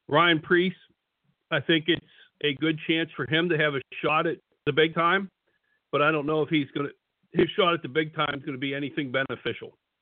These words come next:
I think he'll be a twentieth place car. I don't see the step up in anything 'cause, I mean,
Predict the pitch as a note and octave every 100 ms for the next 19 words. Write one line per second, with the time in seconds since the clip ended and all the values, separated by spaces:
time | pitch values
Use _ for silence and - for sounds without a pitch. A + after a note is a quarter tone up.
0 | _ _ _ - C#3 D3 D#3 C#3+ D3+ D3
1 | D3+ D3 D3 - D3 - - C3+ B2+ A#2+
2 | - C#3+ C3 C3+ C3 A#2+ - - C#3 -
3 | C#3 - C3+ - C#3 C#3+ C#3+ - C#3+ C3
4 | D3+ C3 D3 C#3+ C3